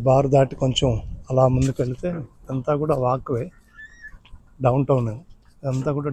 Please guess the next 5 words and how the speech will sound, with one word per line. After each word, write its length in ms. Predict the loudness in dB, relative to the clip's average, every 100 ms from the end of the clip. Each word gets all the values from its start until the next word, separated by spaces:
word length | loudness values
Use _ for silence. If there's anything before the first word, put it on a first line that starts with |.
| -4
డౌన్ 200 | -4 -4
టౌన్ 160 | -6 -6
చూడండి, 280 | -10 -10 -10 -14 _ _ _ _ _ _ _ _ _ _ 0
చాలా 200 | 2 2
బాగుంటుంది. 480 | 0 -2 -6 -12 -16